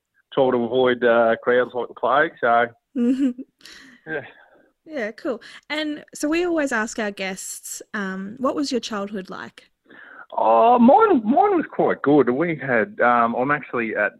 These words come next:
Speaker 1: my parents' house at the moment where they bought, oh,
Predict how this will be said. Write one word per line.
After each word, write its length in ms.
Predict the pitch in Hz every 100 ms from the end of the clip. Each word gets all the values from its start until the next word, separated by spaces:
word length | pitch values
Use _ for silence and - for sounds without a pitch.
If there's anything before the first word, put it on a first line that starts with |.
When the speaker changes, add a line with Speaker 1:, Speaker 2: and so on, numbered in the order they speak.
| 113
Speaker 1:
my 340 | 117 107 95 90
parents' 340 | 101 104 101 -
house 180 | 101 -
at 60 | -
the 80 | -
moment 400 | 98 107 117 104
where 140 | 98
they 180 | 104 101 101
bought, 300 | 104 101 - - _ - - - _ -
oh, 360 | 104 107 98